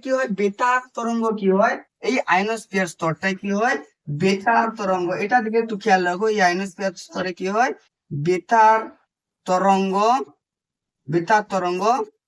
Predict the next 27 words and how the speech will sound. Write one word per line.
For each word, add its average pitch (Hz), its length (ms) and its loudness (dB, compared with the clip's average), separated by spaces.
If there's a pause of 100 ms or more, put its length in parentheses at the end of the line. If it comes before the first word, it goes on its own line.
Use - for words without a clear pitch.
(180)
প্রতিফলিত 208 720 -2 (120)
হয়, 123 160 -8 (500)
প্রতিফলিত 175 1120 -4 (120)
হয়। 123 140 -10 (340)
এই 175 60 2 (100)
আয়োনোস্ফিয়ার 214 580 -2
বেতার 190 260 -2
তরঙ্গ 208 180 -4 (100)
কি 220 140 -4
হয়? 277 160 4 (400)
প্রতিফলিত 190 580 -4 (580)
হয়। 127 180 -4 (300)
বেতার 202 340 0
তরঙ্গ 220 240 0 (140)
কি 247 140 -6
হয়? 262 140 2 (220)
প্রতিফলিত 190 560 -6
হয়। 131 100 -4 (120)
মনে 156 220 0
রাখতে 165 280 -6
পারছো 160 300 -2
হ্যাঁ 156 160 -2
কি 151 140 0
না? 123 60 -2 (680)
একটু 233 320 0 (260)
ইজি 202 280 0
ওয়েতে, 165 220 0